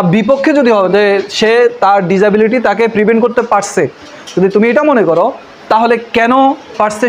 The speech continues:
সেটা তোমাকে ব্যাখ্যা করতে হবে। আর তুমি যদি বলো যে yes or no, যে কোনো একটা প্রথমে বলতে হবে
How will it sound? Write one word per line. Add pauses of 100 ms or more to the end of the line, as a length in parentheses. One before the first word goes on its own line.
সেটা
তোমাকে
ব্যাখ্যা
করতে
হবে। (1200)
আর (180)
তুমি
যদি
বলো (120)
যে (540)
yes (300)
or (220)
no, (260)
যে
কোনো
একটা (180)
প্রথমে
বলতে
হবে